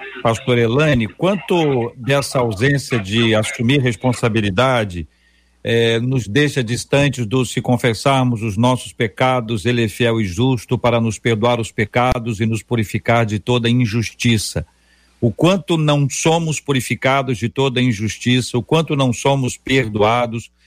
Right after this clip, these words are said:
o quanto permanecemos nos mesmos erros, exatamente porque não os reconhecemos ou não reconhecemos os pecados.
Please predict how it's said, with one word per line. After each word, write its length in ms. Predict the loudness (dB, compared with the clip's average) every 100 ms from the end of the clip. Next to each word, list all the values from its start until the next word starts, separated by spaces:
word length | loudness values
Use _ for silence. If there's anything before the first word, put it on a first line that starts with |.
| _ -10
o 100 | -6
quanto 560 | 0 0 0 0 0 -2 -8 0
permanecemos 920 | 2 2 0 -2 -2 -2 -2 -2 -2
nos 200 | -2 0
mesmos 500 | 2 2 0 -4 0
erros, 480 | 2 2 0 -6 -12 _ _
exatamente 720 | -2 2 2 2 0 0 -2
porque 300 | -4 -6 -2
não 260 | 2 2 2
os 140 | 0
reconhecemos 960 | 0 0 2 2 2 0 0 0 0 0
ou 100 | 2
não 140 | 2
reconhecemos 720 | 2 0 -2 -2 0 0 0 -2
os 160 | -4
pecados. 840 | 0 -2 0 0 0 -2 -6 -10